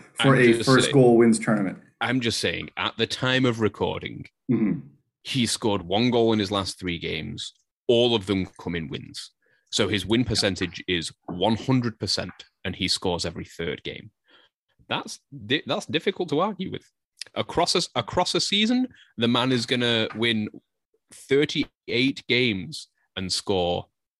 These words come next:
Speaker 2: twelve goals and possibly another quarter of one or something.
Speaker 1: Yeah. Uh, if,
Speaker 2: That's,
Speaker 1: if
Speaker 2: that's fairly
Speaker 1: again,
Speaker 2: good.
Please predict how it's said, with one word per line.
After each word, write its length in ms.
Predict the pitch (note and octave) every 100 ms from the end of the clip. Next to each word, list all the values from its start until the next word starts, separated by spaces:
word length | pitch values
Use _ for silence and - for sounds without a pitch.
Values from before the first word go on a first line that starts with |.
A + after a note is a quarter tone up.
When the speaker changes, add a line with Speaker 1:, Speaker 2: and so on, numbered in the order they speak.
| _ _ _ _ _ _ _ _ _ - _ -
Speaker 2:
twelve 600 | - G#2+ B2 E3+ A3+ -
goals 640 | B3 D4+ E4 D4 - - _ _ _ _ _ -
and 160 | C3
possibly 640 | - G#3 F#3+ E3+ E3+ D#3+ B2+ A2+ -
another 400 | B2+ A#2+ G#2+ F2 - _ _ -
quarter 480 | - G#2+ F#2+ - D#2
of 100 | A2
one 140 | -
or 60 | -
something. 300 | - - - _ -
Speaker 1:
Yeah. 100 | E3 D3 - - - - - -
Uh, 260 | C3+ B2 G#2+ -
if, 220 | E3 F3
Speaker 2:
That's, 20 |
Speaker 1:
if 60 | C#3
Speaker 2:
that's 200 | D3+ C#3+
fairly 80 | D3+
Speaker 1:
again, 200 | C#3+ C3
Speaker 2:
good. 180 | B2